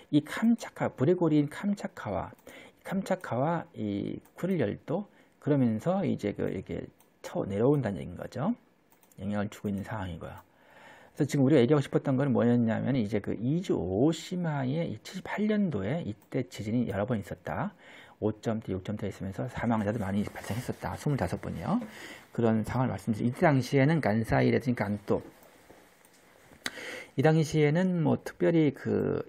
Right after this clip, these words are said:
이 규슈라든지 뭐 그런 어떤 영향은 보이지가 않죠. 물론 전체를 놓고 봐야겠지만 현재 오 일만 놓고 봤을 때는 크게 보이지는 않습니다.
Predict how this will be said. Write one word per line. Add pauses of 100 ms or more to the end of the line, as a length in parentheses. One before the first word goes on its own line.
이
규슈라든지
뭐
그런
어떤
영향은
보이지가
않죠. (400)
물론
전체를
놓고
봐야겠지만
현재
오
일만
놓고
봤을
때는
크게
보이지는
않습니다.